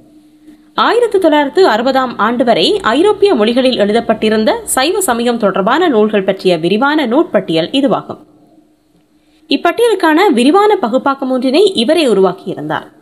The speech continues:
சைவ சமயம் பற்றிய ஆய்வுகளை மேற்கொள்ளும் எவருக்கும் தமது தேடலை விரிவுபடுத்த இப்பட்டியல் நிச்சயம் உதவியாக இருக்கும். இதன் ஒரு பிரதி தற்போது யாழ்ப்பாண பல்கலைக்கழக நூலகத்தில் பேணப்படுகிறது. இவ்வாய்வு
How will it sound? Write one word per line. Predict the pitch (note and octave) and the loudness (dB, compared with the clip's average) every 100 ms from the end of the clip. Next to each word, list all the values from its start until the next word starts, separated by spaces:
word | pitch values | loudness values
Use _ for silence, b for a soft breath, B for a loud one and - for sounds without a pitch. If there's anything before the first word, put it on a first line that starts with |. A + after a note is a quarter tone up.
| _ _ _ _ | _ _ _ _
சைவ | - D#4+ F#4+ A#4 | -4 0 0 0
சமயம் | D4+ C4+ C#4 | 0 0 0
பற்றிய | C4+ B3+ A#3+ | -2 -2 0
ஆய்வுகளை | E3+ G3+ B3+ B3+ D4 | 0 0 0 0 0
மேற்கொள்ளும் | D4 G#3+ - A3 G#3 | 0 -2 -2 -2 -2
எவருக்கும் | A3 C4+ D4 - F#3 G4+ | 0 0 0 -4 -4 -2
தமது | F#4 B3+ B3 | -2 -2 -2
தேடலை | C4 D#4 G4 G#4 G4 F#4 | 0 2 2 4 4 2
விரிவுபடுத்த | F#3+ A#3 A#3+ C4 E3 E3+ - | 0 -2 -2 -2 -2 -2 -4
இப்பட்டியல் | A3+ A#3+ A#3 F#3 D#3 | -4 -4 -2 -2 -2
நிச்சயம் | G#3+ - C4 C4 | -4 -4 -2 -2
உதவியாக | G#3 F#3+ D#3 D#3+ D#3 | -2 -4 -2 -4 -2
இருக்கும். | C4 D#4 - - - _ _ _ _ B B - | 0 0 -2 -8 -14 _ _ _ _ B B -6
இதன் | C4+ G#4+ - | -2 0 0
ஒரு | A3 F#3+ | -2 0
பிரதி | G3+ G#3 F4 | 0 0 0
தற்போது | F#4+ A3 - G#3 F#4 | 0 -2 0 0 2
யாழ்ப்பாண | C4+ A#3 D#4 F#4+ | 2 -2 0 0
பல்கலைக்கழக | F#4+ G#3+ G#3 G3+ G3 G3+ G#3 | 2 0 0 -2 -2 -2 0
நூலகத்தில் | B3 D#4 G#3 F#3 F3 F3 - | 2 0 0 -2 -2 -2 -4
பேணப்படுகிறது. | C#4+ C#4+ - D#3+ D#3+ D3 - - - _ _ _ _ B B B B | -2 -2 -2 -4 -6 -10 -10 -12 -20 _ _ _ _ B B B B
இவ்வாய்வு | C4 B3 B3+ D#4 F#4+ F3 | -2 0 0 0 0 0